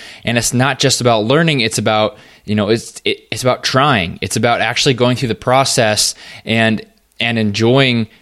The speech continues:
that process and realizing that no matter if you succeed or you fail, you have the opportunity to win.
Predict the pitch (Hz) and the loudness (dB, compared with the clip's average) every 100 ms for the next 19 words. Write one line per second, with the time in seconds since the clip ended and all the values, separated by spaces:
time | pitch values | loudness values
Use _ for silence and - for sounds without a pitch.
0 | - 95 - 104 101 95 98 101 - - | -6 -4 0 0 0 0 0 0 0 -2
1 | 98 110 135 120 113 104 107 101 - 113 | -2 2 2 2 2 0 0 -2 -2 -2
2 | 117 131 135 - - 107 - 170 175 147 | 0 2 0 -2 -6 -4 -2 0 0 2
3 | 143 147 - 170 170 131 113 110 113 110 | 4 4 2 2 4 4 2 2 0 -2
4 | - 117 107 98 101 127 98 87 | -6 -2 -2 -2 0 0 0 -4